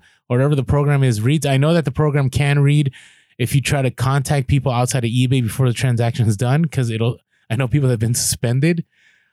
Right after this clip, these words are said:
uh, for that, unless there's manual people. I don't, I don't see eBay hiring people to look at people's messages, but there's certain keywords. And so be careful about that.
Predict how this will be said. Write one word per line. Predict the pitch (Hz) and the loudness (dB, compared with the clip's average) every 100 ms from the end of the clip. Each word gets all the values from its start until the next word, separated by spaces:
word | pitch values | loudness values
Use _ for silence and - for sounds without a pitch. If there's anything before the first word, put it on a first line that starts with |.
| _ - | _ -4
uh, | 117 120 | -2 -2
for | - 131 139 | -4 -2 0
that, | 160 185 190 - - | 2 0 -2 -8 -4
unless | 127 143 143 143 | 0 0 0 0
there's | 113 | 0
manual | 107 131 139 110 | 0 0 0 -2
people. | 92 110 - 107 | 0 -2 0 -2
I | 101 117 | -2 0
don't, | 143 131 | 0 0
I | 127 | 0
don't | 139 135 | 0 0
see | 151 127 120 82 - | 2 2 0 -4 -4
eBay | 127 123 | 0 0
hiring | 95 127 120 | 0 0 0
people | 131 117 107 | 0 0 0
to | 110 | 0
look | 117 120 | 0 -2
at | 101 | -2
people's | 117 104 101 | 0 0 0
messages, | 113 117 95 95 92 - | 0 -2 -6 -8 -10 -4
but | 139 123 _ _ - _ _ | -4 -4 _ _ -20 _ _
there's | 135 120 | -4 0
certain | 180 156 | 0 0
keywords. | - - 165 139 131 104 98 - - _ _ _ _ _ _ _ _ _ | -2 0 2 2 2 -2 -6 -10 -10 _ _ _ _ _ _ _ _ _
And | 135 131 | -4 -2
so | 165 151 139 123 - 143 | 0 0 -2 -4 -10 -4
be | 160 156 | -2 -2
careful | - 135 165 135 127 | -2 0 0 0 0
about | 104 104 - | 0 -4 -2
that. | 101 | -4